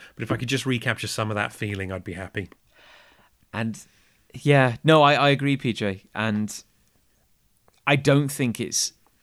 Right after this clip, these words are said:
Speaker 2: I don't think it's pure nostalgia to look at this era and realise that something special was happening and to want to learn from that, because I think there's an honesty to these comics, which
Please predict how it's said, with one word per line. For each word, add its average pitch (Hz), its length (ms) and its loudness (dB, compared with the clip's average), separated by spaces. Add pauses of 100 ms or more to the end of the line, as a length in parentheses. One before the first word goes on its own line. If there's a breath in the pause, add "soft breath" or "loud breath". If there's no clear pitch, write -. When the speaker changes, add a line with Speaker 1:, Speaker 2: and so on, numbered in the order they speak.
(280 soft breath)
Speaker 2:
I 131 60 2
don't 147 240 4
think 143 240 -2
it's 92 200 -4 (120)
pure 101 300 -2
nostalgia 90 560 -6
to - 160 -8
look 95 240 -4
at - 80 -8
this 95 160 -6
era 85 400 -4
and 95 120 -6
realise 90 360 -2
that - 60 -14
something 87 200 -10
special - 320 -10
was - 140 -14
happening - 480 -14
and 92 300 -6
to 87 360 -8
want 95 260 -10
to 95 120 -10
learn 90 400 -6
from - 320 -16
that, - 260 -14
because 90 300 -12
I 90 100 -8
think 101 220 -6
there's 95 160 -6
an 98 100 -6
honesty 107 540 -4
to - 120 -18
these 110 220 -6
comics, 123 480 -8
which - 380 -10